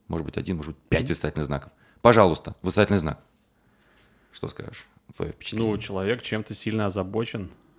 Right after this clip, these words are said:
Speaker 2: э, его что-то сильно беспокоит, ему нужно как
Speaker 1: Мгм.
Speaker 2: можно быстрее решить свой вопрос.
Speaker 1: Мгм.
Speaker 2: Соответственно, он, э, даже в тексте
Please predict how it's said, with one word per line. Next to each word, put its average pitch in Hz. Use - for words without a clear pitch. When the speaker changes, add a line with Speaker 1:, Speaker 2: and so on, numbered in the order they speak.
Speaker 2:
э, 87
его 90
что-то -
сильно 90
беспокоит, 123
ему 104
нужно 101
как 90
Speaker 1:
Мгм. 92
Speaker 2:
можно 95
быстрее 95
решить 101
свой 92
вопрос. -
Speaker 1:
Мгм. 78
Speaker 2:
Соответственно, 90
он, 98
э, 101
даже 104
в -
тексте 127